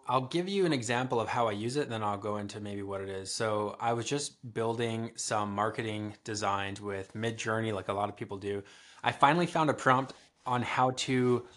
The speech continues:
that allows me to make super realistic looking images, and I found it on Twitter or something. And the thing about these prompts is they have, like, a bunch of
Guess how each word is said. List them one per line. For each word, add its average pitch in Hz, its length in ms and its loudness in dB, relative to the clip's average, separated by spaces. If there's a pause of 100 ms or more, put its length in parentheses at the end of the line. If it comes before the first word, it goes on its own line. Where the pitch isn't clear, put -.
(380)
that 131 160 4
allows 127 320 6
me 139 140 2
to 131 120 -4
make 120 200 0 (100)
super 143 340 0
realistic 113 580 0
looking 107 240 -4
images, 117 520 -4 (280)
and 117 120 -4
I 104 60 0
found 117 260 2
it 110 60 0
on 104 140 -4
Twitter 107 360 -4
or 113 60 -8
something. 120 400 -4 (480)
And 127 100 0
the 120 40 -2
thing 160 160 2
about 156 180 6
these 131 120 0
prompts 127 360 2
is 120 80 -2
they 123 80 2
have, 131 160 0
like, 165 100 0
a 147 60 2
bunch 127 260 -2
of 123 80 -4